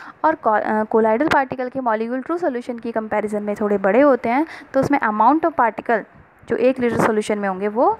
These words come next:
कम होंगे। तो वही लिखा है, "The colloidal particle being bigger aggregate have very high molecular masses so that the number of particle", क्योंकि उनके अंदर मॉलिक्यूलर मास बहुत ज़्यादा होता है एग्रीगेट होने की वजह से, एक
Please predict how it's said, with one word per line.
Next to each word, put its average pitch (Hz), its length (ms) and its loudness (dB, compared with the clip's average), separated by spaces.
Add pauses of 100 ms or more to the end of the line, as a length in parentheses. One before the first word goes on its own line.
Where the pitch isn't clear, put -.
(340)
कम 240 180 2
होंगे। 180 340 -10 (360)
तो 240 80 -6
वही 262 140 4
लिखा 330 220 2
है, 294 100 4
"The 285 140 0
colloidal 220 440 4
particle 277 440 -4
being 277 240 -2 (120)
bigger 269 420 4
aggregate 233 500 -4 (120)
have - 420 -8
very 262 260 0
high 226 380 0 (400)
molecular 247 420 2
masses 208 540 -4 (400)
so - 60 -12
that 262 340 2
the 302 80 2
number 240 320 4
of 311 100 4
particle", 190 540 -4 (120)
क्योंकि 226 200 -6
उनके 247 220 -2
अंदर 262 160 2
मॉलिक्यूलर 226 440 2
मास 262 220 4
बहुत 233 320 2
ज़्यादा 247 280 4
होता 247 320 2
है 240 340 0
एग्रीगेट 214 440 -4
होने 233 180 2
की 240 140 -4
वजह 214 280 2
से, 226 380 2
एक 214 100 0